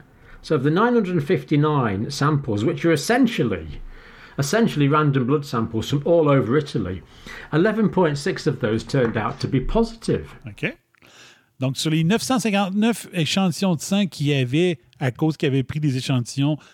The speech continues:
Speaker 2: de gens avec, euh, le cancer du poumon,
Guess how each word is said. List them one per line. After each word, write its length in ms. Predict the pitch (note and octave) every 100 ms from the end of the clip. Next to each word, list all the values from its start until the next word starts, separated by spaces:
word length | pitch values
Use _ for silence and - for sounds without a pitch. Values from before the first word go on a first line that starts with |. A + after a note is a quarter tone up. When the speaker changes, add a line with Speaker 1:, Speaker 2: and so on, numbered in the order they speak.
| _
Speaker 2:
de 140 | B2+ B2
gens 320 | G2+ C3 C#3+ C3+ - _ _ -
avec, 420 | D3 C3 C3+ -
euh, 160 | C3+ B2
le 100 | B2
cancer 420 | B2+ A#2 - C3+
du 100 | A2
poumon, 440 | - A#2 A2+ F#3+